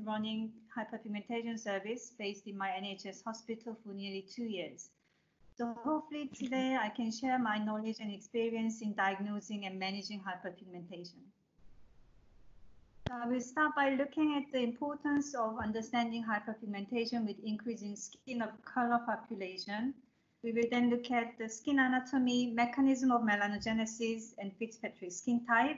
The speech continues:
before moving on to etiology and differential diagnosis. Uh, due to the limited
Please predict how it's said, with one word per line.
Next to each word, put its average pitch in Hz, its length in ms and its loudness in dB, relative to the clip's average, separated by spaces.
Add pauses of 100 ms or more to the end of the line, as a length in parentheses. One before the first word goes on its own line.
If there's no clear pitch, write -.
before 220 280 -2
moving 226 320 4
on 208 100 0
to - 80 -4
etiology 220 840 -2
and 190 140 -4
differential 196 400 -6
diagnosis. 185 720 -6 (520)
Uh, 190 120 0 (120)
due 247 160 0
to 269 120 0
the 262 100 6
limited 254 400 4